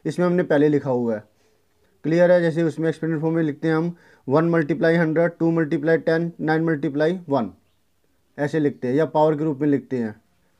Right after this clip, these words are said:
है ना? तो ये क्या हुआ? थ्री, तो हंड्रेड मल्टीप्लाई थ्री, क्योंकि ये हंड्रेड्स प्लेस है, ज़ीरो है, टेन मल्टीप्लाई ज़ीरो या लिखे ही ना, और प्लस में टू।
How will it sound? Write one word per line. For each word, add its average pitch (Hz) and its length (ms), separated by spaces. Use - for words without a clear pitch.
है 147 60
ना? 185 140
तो 139 100
ये 147 260
क्या 160 140
हुआ? 160 340
थ्री, 175 480
तो 151 420
हंड्रेड 156 500
मल्टीप्लाई 143 520
थ्री, 156 240
क्योंकि 147 380
ये 160 140
हंड्रेड्स 143 400
प्लेस 160 320
है, 185 160
ज़ीरो 170 580
है, 165 220
टेन 170 340
मल्टीप्लाई 160 520
ज़ीरो 156 440
या 143 160
लिखे 139 260
ही 160 100
ना, 160 260
और 143 240
प्लस 143 280
में 160 160
टू। 135 260